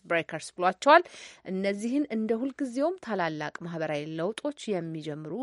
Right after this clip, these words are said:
በግለሰቦች በጀግንነት መነሳሳት እንደሆነ ተናግረዋል። በዝምታ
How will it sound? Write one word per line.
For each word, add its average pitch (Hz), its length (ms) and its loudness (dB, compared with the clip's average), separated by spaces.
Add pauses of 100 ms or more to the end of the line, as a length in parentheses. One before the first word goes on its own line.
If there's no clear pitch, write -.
በግለሰቦች 160 760 -2 (400)
በጀግንነት 185 720 2 (240)
መነሳሳት 180 760 -4
እንደሆነ 165 380 -6 (420)
ተናግረዋል። 170 560 4 (400)
በዝምታ 160 460 0